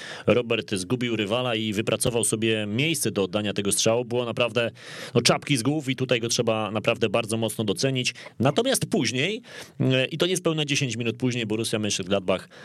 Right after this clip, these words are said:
e, już remisowała, a później nawet i prowadziła i dowiozła, e, prowadzenie na, e, Allianz Arenie do końca tego meczu, mimo, e, no, kilku zawirowań w samej końcówce. Naprawdę,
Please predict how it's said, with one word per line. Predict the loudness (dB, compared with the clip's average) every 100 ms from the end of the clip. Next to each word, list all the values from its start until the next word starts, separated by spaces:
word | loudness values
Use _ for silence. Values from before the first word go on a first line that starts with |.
| -8 0
e, | 2 2
już | 0 0
remisowała, | 0 0 0 0 2 0 0 -2
a | -4 0
później | 0 0 0
nawet | -2 -4
i | -2
prowadziła | -2 0 0 -2 -2 -2
i |
dowiozła, | -2 0 0 -2 -2 -2 -2 -8 -4
e, | 0 0
prowadzenie | 0 0 0 0 0 0 -2
na, | 0 0 0 -2 -4
e, | -2 -2 0
Allianz | 0 0 0
Arenie | 0 0 -2 -4 -6
do | -4 0
końca | 2 0 0 -2 0
tego | 0 0
meczu, | 0 0 0
mimo, | 0 0 0 -2 -4 -10 -20 -20 -4
e, | 2 2 2 0 0 -2
no, | -2 -2 -2
kilku | -2 0 0
zawirowań | 0 0 0 0 -2 -2
w |
samej | -2 0 0
końcówce. | -2 -2 -2 -2
Naprawdę, | -2 0 -2 0 0 0 -4